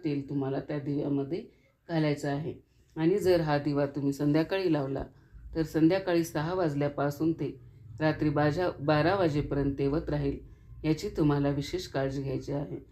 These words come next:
चुकून जर दिवा विझला तर मनामध्ये कोणतीही शंका न आणता पुन्हा तुम्ही दिवा हा प्रज्वलित करायचा आहे. दुसऱ्या दिवशी तुम्हाला या दिव्यामध्ये ज्या नऊ वाती असणार आहेत त्या तशाच राहतील, थोड्याफार जळतात,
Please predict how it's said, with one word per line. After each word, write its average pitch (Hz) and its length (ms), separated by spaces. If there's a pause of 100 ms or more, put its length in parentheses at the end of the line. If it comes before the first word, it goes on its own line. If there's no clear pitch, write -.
(340)
चुकून 202 340
जर 196 180
दिवा 160 280
विझला 143 340
तर 165 180
मनामध्ये 147 560
कोणतीही 143 500
शंका 139 400
न 160 180
आणता 135 380 (500)
पुन्हा 190 220
तुम्ही 170 300
दिवा 147 280
हा 147 120
प्रज्वलित 135 540
करायचा 139 420
आहे. 147 220 (520)
दुसऱ्या 190 320
दिवशी 196 340
तुम्हाला 151 320
या 147 200
दिव्यामध्ये 147 640
ज्या 143 180
नऊ 151 320
वाती 147 280
असणार 139 380
आहेत 139 320 (440)
त्या 156 160 (120)
तशाच 180 360
राहतील, 143 420 (460)
थोड्याफार 190 460
जळतात, 143 460